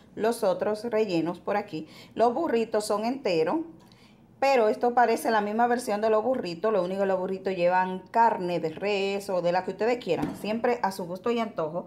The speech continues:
Pues por aquí le dejo estos deliciosos rollos, muy deliciosos.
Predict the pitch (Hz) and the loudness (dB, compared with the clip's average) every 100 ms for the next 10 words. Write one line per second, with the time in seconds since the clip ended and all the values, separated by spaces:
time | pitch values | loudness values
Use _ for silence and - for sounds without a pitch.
0 | - - - 117 113 254 254 240 185 226 | -12 -20 -6 -4 -4 -2 -2 -2 -4 -2
1 | 214 226 214 - 202 - - 240 247 233 | 0 0 0 -2 -4 -4 -4 -2 -4 -4
2 | 208 208 208 202 175 170 190 180 165 220 | -6 -6 -6 -8 -8 0 2 2 0 -4
3 | - - - - - - - - 175 185 | -8 -18 -20 -20 -20 -20 -20 -12 -8 -4
4 | 226 269 269 240 233 175 156 - - 311 | -2 0 0 0 -2 -4 -4 -6 -8 -8
5 | - | -10